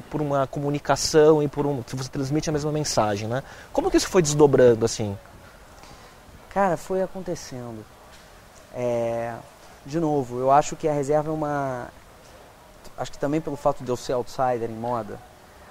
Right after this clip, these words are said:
Speaker 2: é, eu, eu,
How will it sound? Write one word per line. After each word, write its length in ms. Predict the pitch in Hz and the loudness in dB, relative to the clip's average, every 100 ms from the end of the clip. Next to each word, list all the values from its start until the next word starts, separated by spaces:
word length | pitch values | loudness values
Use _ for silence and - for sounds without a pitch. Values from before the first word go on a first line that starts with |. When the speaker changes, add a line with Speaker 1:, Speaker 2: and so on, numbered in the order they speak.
| - - | -20 -8
Speaker 2:
é, 540 | 120 113 113 120 60 - - - - - - - - - | -2 -2 -2 -6 -10 -14 -18 -20 -20 -20 -20 -20 -20 -10
eu, 260 | 135 131 127 | -2 -2 -2
eu, 180 | 131 123 | -2 -6